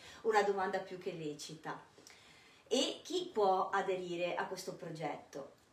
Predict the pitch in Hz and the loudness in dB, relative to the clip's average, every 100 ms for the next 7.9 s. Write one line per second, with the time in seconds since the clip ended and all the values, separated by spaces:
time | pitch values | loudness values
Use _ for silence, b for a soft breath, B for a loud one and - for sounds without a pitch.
0 | - - - 202 185 - - 202 - 202 | -20 -6 0 4 4 4 4 2 2 -2
1 | 185 196 220 208 185 185 185 202 247 226 | 0 0 0 0 0 -2 -8 -2 0 4
2 | 180 - - 226 185 - - 202 - - | 4 2 0 0 0 -2 -6 -8 -6 -2
3 | 180 170 165 - 226 202 196 247 190 196 | 0 2 0 -2 -2 0 0 0 0 0
4 | 233 202 180 - 170 170 220 208 185 175 | 0 0 -2 -8 -10 2 8 8 6 -2
5 | 170 - 170 - 240 165 165 - 180 196 | -10 -12 -12 -6 -4 -4 -8 -12 -4 -2
6 | 196 196 165 160 160 202 190 - 190 165 | 0 -2 -4 -6 -2 0 0 2 4 4
7 | - 156 151 147 - 165 147 143 - | 0 -6 -4 -2 -4 -8 -6 -8 -10